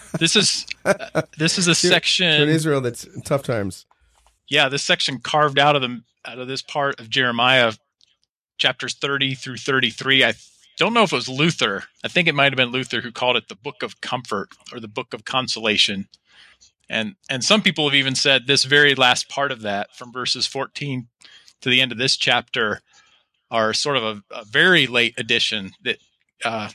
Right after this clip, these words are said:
Speaker 1: they don't even show up in the Septuagint. Um, but, but yeah, you have a very hopeful, forward-looking,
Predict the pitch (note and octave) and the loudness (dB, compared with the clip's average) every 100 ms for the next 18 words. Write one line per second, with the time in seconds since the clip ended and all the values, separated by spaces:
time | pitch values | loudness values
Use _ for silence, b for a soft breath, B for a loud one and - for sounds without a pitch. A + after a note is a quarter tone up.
0 | - C#3+ D#3+ D3 C3 D3+ C3+ C3+ A#2 G#2 | -4 0 2 0 0 0 0 -2 -4 -8
1 | - - C3+ A#2+ G2+ F#2+ b b b C3+ | -8 -12 -14 -12 -12 -12 b b b -2
2 | A#2 G#2+ G2+ _ b b b _ D#3 D#3 | -2 -2 -6 _ b b b _ -4 -4
3 | - _ _ _ _ - C#3 D#3+ E3 D3 | -8 _ _ _ _ -6 0 2 2 2
4 | D#3+ D3+ C#3+ B2 D3+ D3 - D#3+ - - | 2 2 0 0 2 2 -2 -8 -8 -2
5 | D#3+ D3 C#3+ B2+ _ _ - D3+ D3+ D3 | 2 2 2 -2 _ _ -2 0 0 -2
6 | C3 C#3 C#3 D3+ C3+ C3 B2+ | -6 -12 -6 -2 0 0 -2